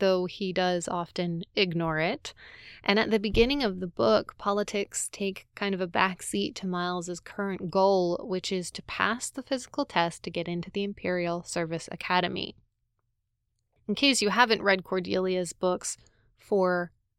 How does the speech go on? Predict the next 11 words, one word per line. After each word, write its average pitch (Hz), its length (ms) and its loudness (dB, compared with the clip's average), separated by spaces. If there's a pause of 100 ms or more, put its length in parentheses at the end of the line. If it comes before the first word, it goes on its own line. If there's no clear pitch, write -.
(120)
context 214 760 2
on 180 280 0
why 180 340 4
this 180 280 -2
is 165 160 -8
such - 280 -4
a 180 80 -2
big 175 440 -2 (120)
deal, 190 540 6 (560)
due 226 260 4
to 214 400 0